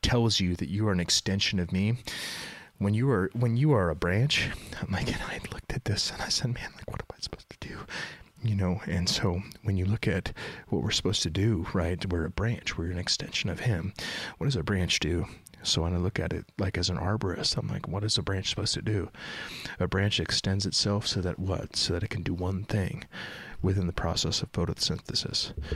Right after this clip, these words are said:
so that it can live in the light, my man, you know? And so we extend ourselves out. We, we, we, we, we grow ourselves out to the light.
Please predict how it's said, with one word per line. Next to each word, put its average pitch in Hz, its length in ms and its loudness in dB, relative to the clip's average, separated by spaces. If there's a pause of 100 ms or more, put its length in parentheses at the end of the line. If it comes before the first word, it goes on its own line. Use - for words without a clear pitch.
(120)
so - 160 0
that 92 80 -4
it - 80 -8
can 90 180 0
live 87 160 0
in 85 80 -2
the 87 80 0
light, - 420 -2 (360)
my - 80 -2
man, 92 300 -2 (580)
you 92 120 4
know? 85 220 2 (500)
And 92 120 4
so 90 280 6 (760)
we 107 100 2
extend 92 440 4
ourselves 87 400 2
out. - 320 0
We, 98 180 2
we, 95 240 0 (160)
we, 85 160 2
we, 95 280 2
we 98 200 0
grow 95 260 4
ourselves - 440 2
out - 180 0
to - 80 -4
the - 80 -2
light. 123 460 0